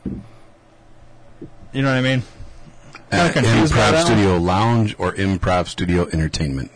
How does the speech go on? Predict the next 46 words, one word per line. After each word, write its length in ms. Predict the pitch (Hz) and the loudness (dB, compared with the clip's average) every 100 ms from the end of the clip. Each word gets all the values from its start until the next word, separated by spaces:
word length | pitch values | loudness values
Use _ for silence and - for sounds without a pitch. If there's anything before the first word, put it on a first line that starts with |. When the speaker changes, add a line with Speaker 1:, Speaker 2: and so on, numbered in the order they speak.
| - | -16
Speaker 1:
Something 320 | - 123 123 | -6 -2 0
like 200 | 113 98 107 | 0 -2 -4
that. 260 | 98 92 | -6 -6
Speaker 2:
That's 140 | 90 - | -10 -18
what 80 | 87 | -18
I 20 | |
think. 200 | 90 - | -18 -12
Speaker 1:
For 200 | - 120 | -2 -2
the 100 | 101 | -2
studio 420 | - 131 113 101 | -4 -2 0 0
name. 480 | 98 104 92 90 104 - - - - - - - - - - - - - | 2 0 0 -2 -6 -10 -20 -20 -20 -20 -20 -20 -20 -20 -20 -20 -18 -4
Um, 420 | 113 104 101 95 - - _ _ _ _ _ _ _ _ - | 0 2 0 -4 -10 -20 _ _ _ _ _ _ _ _ -6
I 80 | 127 | 0
will 160 | 135 139 | 2 2
say 300 | - 143 123 120 | 2 2 2 2
I, 80 | 117 | 2
I 20 | |
like 300 | 117 131 139 - - - - - - _ _ - _ _ - - | 4 2 0 -4 -20 -20 -20 -20 -20 _ _ -20 _ _ -20 -12
the 200 | 117 104 | -4 -4
lounge 760 | 90 107 120 135 143 143 - - - - | -2 0 2 2 2 0 -4 -12 -20 -14
part 340 | - - 127 139 | -8 -2 0 0
of 200 | 147 143 | -2 0
that. 280 | 160 165 - | 0 0 2
Speaker 2:
Yeah, 420 | 107 101 95 85 - | 2 2 2 -2 -4
I 80 | 101 | -2
don't 100 | 107 | 0
like 120 | 101 | -2
the 100 | 98 | -2
Improv 320 | 95 98 90 | -2 0 0
Studio 400 | - - 101 98 | -2 -2 0 2
part 300 | 85 90 87 | 0 0 0
Speaker 1:
Because 320 | - 139 143 135 | -2 -2 0 2
Speaker 2:
because 180 | 127 | 0
Speaker 1:
it's 140 | - - | -2 -2
Speaker 2:
Beer 140 | 131 | 0
with 80 | 135 | 2
Speaker 1:
only 140 | 131 127 | 2 2
Speaker 2:
Friends 240 | 92 90 | 0 0
isn't, 340 | 85 78 85 | -2 -2 -2
Speaker 1:
focused 360 | 92 117 123 107 | 0 -2 0 0
Speaker 2:
Think 160 | 98 - | 0 0
Tank 240 | 104 104 | -2 0
Speaker 1:
on 40 | |
one, 100 | 104 | 0
Speaker 2:
isn't. 140 | 92 98 | 0 0
Speaker 1:
yeah. 240 | 92 92 | -2 -4